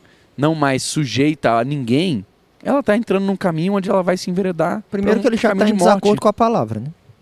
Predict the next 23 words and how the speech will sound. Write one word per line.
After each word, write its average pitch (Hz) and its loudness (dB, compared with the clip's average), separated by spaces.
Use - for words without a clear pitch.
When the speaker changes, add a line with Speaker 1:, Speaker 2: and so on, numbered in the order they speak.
Speaker 2:
Então, 190 -10
Speaker 1:
Exatamente. 151 -4
Speaker 2:
a - 0
partir 160 -8
daí. 180 -6
Speaker 1:
Então, 196 0
gente, 151 -2
olha 156 0
só, 104 0
vamos 151 -2
recapitular. 127 -2
Primeira 170 2
coisa 175 0
que 175 -2
a - 0
gente - -6
falou 143 4
hoje 160 2
é - -4
que - -12
Deus 165 0
continua 165 -4
falando. 104 -4